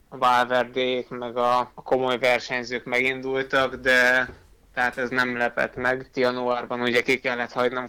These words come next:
két hetet a felkészülés legfontosabb időszakában, szóval nyilvánvalóan az első versenyemen egyből két-három hét edzés után nem, nem fogok a Valverdével meccselni, úgyhogy így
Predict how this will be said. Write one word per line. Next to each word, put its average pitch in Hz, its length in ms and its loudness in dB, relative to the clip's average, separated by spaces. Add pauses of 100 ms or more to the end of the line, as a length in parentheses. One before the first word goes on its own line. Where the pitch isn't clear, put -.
két 127 280 -2
hetet 131 400 0
a 71 300 0 (220)
felkészülés 123 920 0
legfontosabb 123 760 -2
időszakában, 127 920 0
szóval 123 580 0
nyilvánvalóan 117 760 2
az 113 140 -6
első 120 360 2
versenyemen 120 680 0
egyből 117 560 0
két-három 120 640 0
hét 120 220 -2
edzés 127 420 0
után 127 260 -4
nem, 123 340 -6 (260)
nem 123 280 -10
fogok 135 340 -2
a 123 80 0
Valverdével 120 960 0
meccselni, 135 800 -2
úgyhogy 127 500 -2
így 127 380 2